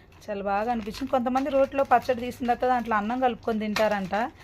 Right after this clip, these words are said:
నేను ఎప్పుడు అది ట్రై చేయలేదు. చాలా మటుకు చాలా వీడియోలో చూసాను అన్నం తింటారు రోట్లో కలుపుకొని. ఇదిగోండి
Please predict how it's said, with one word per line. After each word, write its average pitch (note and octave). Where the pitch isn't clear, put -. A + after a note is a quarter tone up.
నేను A3
ఎప్పుడు A3+
అది A3+
ట్రై A3+
చేయలేదు. A3
చాలా A3
మటుకు A#3+
చాలా A3
వీడియోలో B3
చూసాను A3
అన్నం G#3+
తింటారు G3+
రోట్లో G3+
కలుపుకొని. G3
ఇదిగోండి F#3